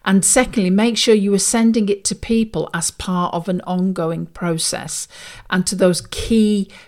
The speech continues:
people that you want to bring, key clients that you want to bring on board. Obviously, um, you know, this would be something you would be, you would spend your money on with regards to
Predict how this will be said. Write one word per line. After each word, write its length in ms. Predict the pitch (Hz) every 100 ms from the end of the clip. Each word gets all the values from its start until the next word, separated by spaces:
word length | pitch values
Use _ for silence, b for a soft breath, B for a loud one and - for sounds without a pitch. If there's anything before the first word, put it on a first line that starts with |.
| -
people 280 | - 202 175
that 100 | 185
you 100 | 190
want 320 | 208 247 240
to 100 | 220
bring, 240 | 226 196
key 200 | 185 220
clients 380 | 214 202 190 -
that 100 | 196
you 120 | 190
want 160 | 180 165
to 80 | 165
bring 200 | 165 160
on 140 | 165
board. 220 | 180 165 -
Obviously, 540 | 208 214 - 220 220 B B B -
um, 300 | 202 202 202 202
you 240 | 220 233
know, 60 | 226
this 180 | 240
would 100 | 247
be 80 | 208
something 340 | 185 226 208 202
you 100 | 190
would 220 | 185 175
be, 340 | 180 175 175 -
you 280 | 175 180
would 100 | 185
spend 260 | - - 190
your 100 | 185
money 200 | 180 180
on 300 | 170 175 165
with 200 | 185 190
regards 440 | 185 180 175 170 -
to 160 | 160